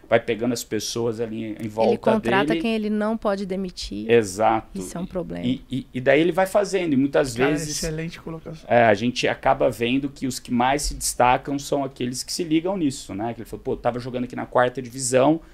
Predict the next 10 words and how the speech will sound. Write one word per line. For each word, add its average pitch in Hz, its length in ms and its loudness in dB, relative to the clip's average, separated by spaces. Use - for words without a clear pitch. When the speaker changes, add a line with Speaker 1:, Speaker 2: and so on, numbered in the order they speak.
Speaker 1:
comecei 120 360 0
a - 20 -4
ganhar 123 200 0
campeonato, 139 920 2
agora 120 300 4
eu 127 40 2
passei 123 300 -2
pra 123 140 -6
terceira 123 380 -6
divisão, 127 680 0